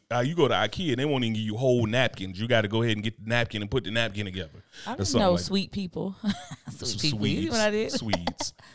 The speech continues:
Speaker 2: The sweet people
Speaker 1: <laughs> Yeah, yeah.
Speaker 2: have <laughs>
Speaker 1: So
Speaker 2: meatballs.
Speaker 1: Yeah.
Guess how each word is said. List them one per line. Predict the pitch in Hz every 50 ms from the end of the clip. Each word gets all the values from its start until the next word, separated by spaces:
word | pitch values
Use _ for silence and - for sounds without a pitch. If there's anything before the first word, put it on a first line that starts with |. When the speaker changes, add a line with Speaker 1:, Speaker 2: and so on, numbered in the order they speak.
| - - - -
Speaker 2:
The | 220
sweet | 220 - 156 214 202 185 - -
people | - 185 170 165 - 160 175 196
Speaker 1:
<laughs> |
Yeah, | 196 196 208 220 226 240 254 254
yeah. | 240 220 214 220 226 - 226 226
Speaker 2:
have | 233 240 - 762
<laughs> | -
Speaker 1:
So | - - - - - 587 - - - - -
Speaker 2:
meatballs. | 190 185 202 226 220 - 180 185 196 202 208 226 285 359 359 - - -
Speaker 1:
Yeah. | - 175 147